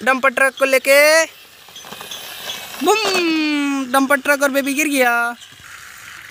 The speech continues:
वाह, ऑटो रिक्शा, वाह, helicopter, very nice। वाह,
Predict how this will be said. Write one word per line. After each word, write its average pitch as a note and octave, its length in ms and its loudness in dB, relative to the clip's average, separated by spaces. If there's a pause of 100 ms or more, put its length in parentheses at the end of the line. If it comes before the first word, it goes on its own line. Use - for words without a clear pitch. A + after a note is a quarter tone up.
(420)
वाह, A#3+ 340 4 (140)
ऑटो G#3 160 0
रिक्शा, C#4 400 0 (1200)
वाह, A#3+ 480 2
helicopter, C#4+ 840 0 (100)
very C4+ 280 -2
nice। C4 460 -2 (1200)
वाह, D4+ 600 4